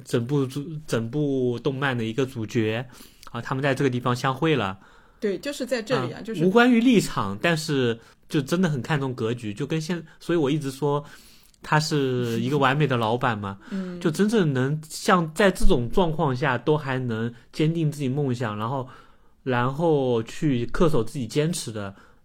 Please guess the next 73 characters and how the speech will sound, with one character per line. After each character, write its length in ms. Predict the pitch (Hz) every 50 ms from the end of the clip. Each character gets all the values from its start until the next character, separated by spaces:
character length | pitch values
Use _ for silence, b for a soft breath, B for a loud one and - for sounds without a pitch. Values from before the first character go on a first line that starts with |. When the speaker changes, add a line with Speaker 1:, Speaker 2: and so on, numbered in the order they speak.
| _
Speaker 1:
那 140 | - 156 147
说 160 | 127 - 156
实 100 | 147 139
话 160 | 131 139 131 123
真 180 | - 131 139
的 300 | 139 127 120 110 107 104 B B -
已 80 | 113 110
经 160 | 120 131 135
胜 240 | 135 - 147 123 -
过 240 | 127 117 117 110
现 240 | 110 - 135 120 113
在 280 | 107 120 113 110 107 b b b b b b b b b - - - _
绝 160 | - 131 113
大 140 | 113 117 160 151 175 165
多 180 | - 143 131
数 160 | 127 - 151
的 120 | 127 127 117
人 220 | 113 113 104 104
了 80 | 107 104
吧， 160 | 113 104 107
我 140 | 107 104 104
觉 160 | 107 107 101
得。 220 | 104 98 101 104 B B B B
Speaker 2:
嗯， 300 | 196 196 190 185 180 - 175
嗯， 380 | 180 180 175 170 170 190 214 233 -
你， 140 | 175 175
你 100 | 175 180
刚 180 | 175 214 208 226
说 120 | 226 240
到 220 | 226 220 208 196 180 - - -
老 220 | - 175 170 190
板 280 | 202 190 170 170 175 175 -
以 80 | 175 165
及 120 | - 185
老 140 | 175 175 180
板 160 | 214 190 170
画 160 | - - 180
饼， 140 | 180 - 170
Speaker 1:
嗯。 40 | 170
Speaker 2:
我 40 | 165
们 100 | 160 165
等 140 | - 175 196
会 80 | 214
儿 40 | 196
讨 200 | - - 180 -
论 120 | 185 -
一 40 | 143
下 120 | 139 139 139
这 120 | 135 135
个 80 | - 165
议 120 | 165 165
题， 120 | 160 180 - -
Speaker 1:
嗯。 80 | 247 202
Speaker 2:
我 60 | -
对 120 | - 233 190
这 80 | -
个 60 | 254
议 80 | 233 -
题 120 | - -
也 80 | 185 175
很 100 | 214 208
感 140 | 190 - 208
兴 160 | - 214 185
趣。 100 | - - - - - -
<laughs> 140 | - -
我 120 | - 226 196
先 180 | 196 262 269
说 120 | 277 302 285
一 40 | 277
下 100 | 277 254
黑 180 | - 302 302
胡 160 | 294 - 233
子， 160 | - - 269